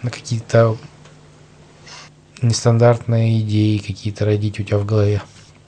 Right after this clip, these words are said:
Гадигорий говорит, это интересно. Да, пошли. Ну, идут они, идут. А навстречу к ним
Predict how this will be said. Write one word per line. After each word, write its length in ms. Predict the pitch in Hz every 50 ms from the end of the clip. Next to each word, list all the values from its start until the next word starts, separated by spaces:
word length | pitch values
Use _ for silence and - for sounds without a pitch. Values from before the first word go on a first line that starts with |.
| - - - - - - _ - - -
Гадигорий 400 | 113 107 104 98 101 107 104 101
говорит, 240 | 101 101 95 - - -
это 180 | - - 123 131
интересно. 560 | 135 - 156 147 139 117 - - - 117 - - - - - - - - - - - - - - - - - - - -
Да, 320 | 110 107 107 107 104 101 - - -
пошли. 320 | - 117 - - 117 101 - - - - - - - - - - - - - - - - -
Ну, 200 | 120 139 147 139
идут 200 | 127 127 147 143
они, 220 | 139 127 120 117
идут. 220 | 113 113 143 165 - - - - - - - - - - - - - _ _ _ _ - _ _ _ _ - - - - - - - - -
А 80 | -
навстречу 580 | 120 117 110 - - - 123 127 127 127 - 117
к 120 | - -
ним 220 | 117 117 117 110